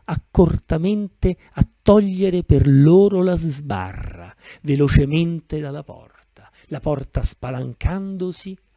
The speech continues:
aprì ampiamente il vano dell'intelaiatura, i robusti bronzei assi facendo girare nei loro incavi,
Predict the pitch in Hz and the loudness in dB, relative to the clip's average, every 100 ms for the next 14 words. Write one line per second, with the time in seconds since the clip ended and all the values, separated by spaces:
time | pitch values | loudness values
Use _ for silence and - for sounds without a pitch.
0 | _ - 127 - 139 131 123 123 120 - | _ -20 -12 -10 -10 -12 -14 -16 -4 0
1 | 113 127 139 127 127 _ - 117 120 107 | 0 -2 -10 -12 -18 _ -12 -10 -10 -12
2 | 113 113 117 117 117 117 113 120 120 - | -14 -14 -14 -16 -16 -14 -14 -16 -8 -4
3 | 113 110 120 110 139 139 110 104 _ _ | -2 -2 -4 -2 -2 -2 -4 -16 _ _
4 | _ 139 131 120 131 170 - - - 143 | _ -10 -6 -2 2 2 0 -8 -10 -10
5 | 110 117 135 127 131 120 123 120 - _ | -8 -6 -4 -4 -6 -6 -8 -10 -16 _
6 | _ _ _ 170 196 - - - 185 - | _ _ _ -4 -2 0 -2 -6 -10 -12
7 | _ _ - 123 147 131 135 127 120 113 | _ _ -8 -2 -2 -2 -4 -4 -4 -6
8 | 117 139 143 151 151 _ _ 131 123 131 | -6 -10 -10 -12 -14 _ _ -10 -6 -4
9 | 131 123 120 113 117 117 - 113 107 113 | -2 -4 -6 -8 -12 -16 -14 -14 -14 -16